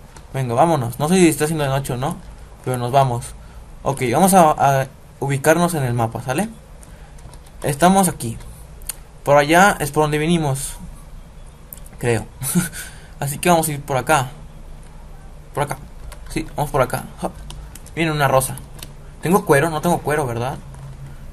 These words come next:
Eh, pero por acá hay lago. Ah, no, por acá hay montañas. Ah, pero no puedo coger esa rosa. Tonto. Soy tonto. Venga, vamos a... Es que necesito un lugar para hacerme una casa, ¿saben?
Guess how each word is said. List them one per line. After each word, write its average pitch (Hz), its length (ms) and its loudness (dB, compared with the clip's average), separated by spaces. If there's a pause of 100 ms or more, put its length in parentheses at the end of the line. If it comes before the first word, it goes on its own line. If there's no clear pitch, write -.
Eh, - 280 0
pero 135 140 -2
por 127 120 2
acá 127 160 0
hay 135 80 0
lago. 131 280 -2
Ah, 147 80 4
no, 151 120 0
por 143 100 0
acá 135 140 -2
hay 135 100 -2 (160)
montañas. 123 480 -4 (2000)
Ah, 151 200 6
pero 139 100 4
no 135 120 4
puedo 151 160 4
coger - 200 -2
esa 127 160 -2
rosa. 135 220 -2 (1080)
Tonto. 139 400 -2 (1600)
Soy 131 140 0
tonto. 165 500 4 (1200)
Venga, 120 460 0 (120)
vamos 139 260 0
a... 127 200 2 (420)
Es 135 120 -8
que 170 100 2
necesito 165 240 2
un 160 80 2
lugar 147 180 2
para 143 120 2
hacerme 139 200 -4
una 135 180 -2
casa, 127 300 -2
¿saben? 123 300 -6